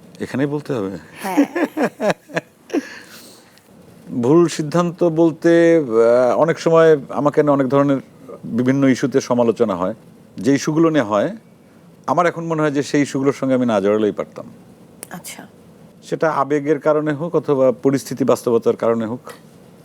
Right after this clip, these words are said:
Speaker 1: এটা একটা সময় মনে হয় যে হয়তো এটাই আমার ভুল। এই।
Speaker 2: আর সঠিক সিদ্ধান্ত?
Speaker 1: আমি খুব বেশি ভুল সিদ্ধান্ত জীবনে নেইনি, সবই, আহ, সঠিক সিদ্ধান্তই।
Speaker 2: আরে বাহ,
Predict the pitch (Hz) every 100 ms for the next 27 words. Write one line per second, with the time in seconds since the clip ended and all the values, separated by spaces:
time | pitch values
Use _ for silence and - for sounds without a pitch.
0 | - 135 160 - 135 135 123 117 110 101
1 | 104 95 - - - 104 - 107 110 104
2 | 90 104 113 - - - - - - -
3 | 120 202 180 170 - - 220 226 226 240
4 | - 247 240 359 - - - - - _
5 | - 196 208 - 165 151 147 117 131 113
6 | 120 123 123 110 107 101 95 87 85 76
7 | - - 101 104 101 87 73 65 73 -
8 | - - - 104 - - 78 76 71 -
9 | - - - - - - - 175 165 -
10 | - 170